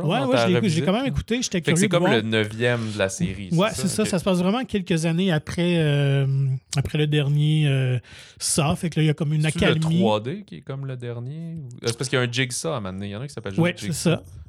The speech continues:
Speaker 2: Ok.
Speaker 1: Euh, oui, c'était lui le dernier,
Speaker 2: Ok.
Speaker 1: euh, officiel. Puis là, dans le fond, on comprend que, ben, en fait, le, je dirais le vraiment dernier, c'est The Last Chapter,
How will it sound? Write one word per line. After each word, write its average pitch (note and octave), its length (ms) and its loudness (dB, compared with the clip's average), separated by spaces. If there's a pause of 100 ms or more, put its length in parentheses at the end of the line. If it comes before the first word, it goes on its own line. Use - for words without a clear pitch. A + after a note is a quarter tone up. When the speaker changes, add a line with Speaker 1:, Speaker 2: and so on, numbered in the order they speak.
Speaker 2:
Ok. D#3+ 80 0
Speaker 1:
Euh, D3 680 2
oui, D#3 180 2
c'était - 180 -4
lui D#3 120 0
le D3+ 60 -2
dernier, D3 640 2
Speaker 2:
Ok. C#3+ 140 2
Speaker 1:
euh, C3 280 2 (440)
officiel. E3 640 0
Puis - 120 -6
là, E3+ 60 2
dans D#3+ 120 2
le D3+ 60 0
fond, E3+ 300 0 (500)
on D3 80 2
comprend D#3 420 2
que, E3+ 320 0
ben, F#3 160 2
en F3+ 40 0
fait, A3 160 -2
le, F3 240 2 (320)
je - 60 -10
dirais E3 100 2
le E3+ 100 4
vraiment F3 320 0
dernier, F3 340 2
c'est F#3 200 -6
The D3 80 0
Last D3+ 340 2
Chapter, F3+ 380 0